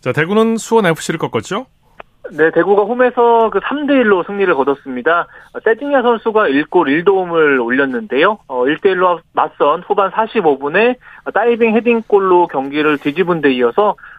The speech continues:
Speaker 2: 또 후반 추가 시간에 또 역습 찬스에서 드리블을 치고 들어가서, 어, 쐐기골까지 도왔습니다.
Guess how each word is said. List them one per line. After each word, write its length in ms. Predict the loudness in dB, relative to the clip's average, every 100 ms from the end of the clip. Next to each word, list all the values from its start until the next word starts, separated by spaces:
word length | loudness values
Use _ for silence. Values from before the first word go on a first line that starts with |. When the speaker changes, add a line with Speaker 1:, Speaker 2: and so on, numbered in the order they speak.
| _
Speaker 2:
또 60 | -4
후반 260 | -2 -2
추가 280 | -4 -2 -2
시간에 500 | -4 -2 0 0 0
또 120 | 2
역습 300 | 0 2 0
찬스에서 840 | 0 -4 -2 0 2 2 2 2 -2
드리블을 540 | -8 -10 -8 -4 -4
치고 300 | -4 0 2
들어가서, 560 | 2 2 2 2 0 0 _ _ -16
어, 100 | -4
쐐기골까지 800 | -2 -2 0 0 0 -2 -4 -2
도왔습니다. 680 | 0 0 -2 -10 -2 -2